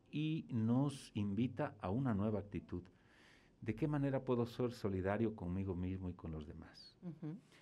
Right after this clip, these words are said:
Speaker 1: Yo invito a toda la gente a que hagamos esta reflexión,
Speaker 2: Ujú.
Speaker 1: porque eso es importante.
Speaker 2: Ujú.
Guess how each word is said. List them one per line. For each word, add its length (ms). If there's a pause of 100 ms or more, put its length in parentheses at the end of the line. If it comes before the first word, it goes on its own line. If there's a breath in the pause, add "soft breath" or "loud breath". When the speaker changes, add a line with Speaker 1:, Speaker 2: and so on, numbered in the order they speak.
(140 loud breath)
Speaker 1:
Yo 100
invito 280
a 80
toda 180
la 120
gente 320
a 80
que 100
hagamos 420
esta 260
reflexión, 840
Speaker 2:
Ujú. 440 (100)
Speaker 1:
porque 280
eso 160
es 140
importante. 800 (320)
Speaker 2:
Ujú. 400